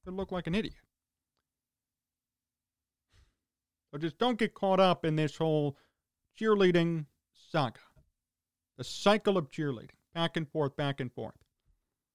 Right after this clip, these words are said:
I would hope, if anything, the media is pretty hard on him, just like they were on Ryan Pace, right? Shouldn't it be the same treatment? Shouldn't we be questioning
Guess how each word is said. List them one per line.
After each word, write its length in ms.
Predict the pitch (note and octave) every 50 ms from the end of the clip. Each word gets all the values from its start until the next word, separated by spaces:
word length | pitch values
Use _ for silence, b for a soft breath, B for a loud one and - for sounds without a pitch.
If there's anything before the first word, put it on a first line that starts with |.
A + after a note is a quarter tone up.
| _ _ _ _ _ _ _ _ _ _ _ _ _ _ -
I 60 | F#3+
would 120 | F#3+ F3+
hope, 240 | D3 F#3 A3+ B3 A#3+
if 120 | A3 E3
anything, 440 | G#3+ A3+ A#3+ B3 - C4+ C#4 C#4+ C4 - _ _ _ _ _ _ _
the 60 | G#3+
media 260 | G#3+ A3+ A#3 A#3+ A#3+ A#3
is 60 | -
pretty 220 | - - A#3 A#3
hard 300 | A3 F#3 G#3+ A#3 B3 G#3+
on 120 | C#3+ - -
him, 120 | - - _
just 220 | - F3+ F3 -
like 160 | G#3 A3 A3
they 80 | - A3+
were 180 | A3 G#3+ A3 A3+
on 100 | A3 G#3
Ryan 240 | A3 A3 A3+ A3+
Pace, 280 | - A3+ C4 C#4 A#3+ - -
right? 260 | C#3 D#3 A#3 C#4 C4+ _ _ _ _ _ _ _ _ _ _ _ _ _ _ _ _ _ _
Shouldn't 200 | - F#3 G3+ G#3
it 20 | G#3
be 100 | A3 A3
the 100 | G3 F#3+
same 320 | - - G3 F#3+ G3 G#3
treatment? 440 | - - G3+ G#3 A#3 - C4 D4 - _ _ _ _ _ _ _ _ _ _ _ _ _ _ _ _ _ _ _ _ _ _ _ _ _ _ _
Shouldn't 160 | - F#3+ G#3+
we 100 | A3 A#3
be 120 | A3+ A3 G#3+
questioning 720 | - _ _ - G#3 G#3 - - A3 A3 A3+ A#3+ C4+ C4+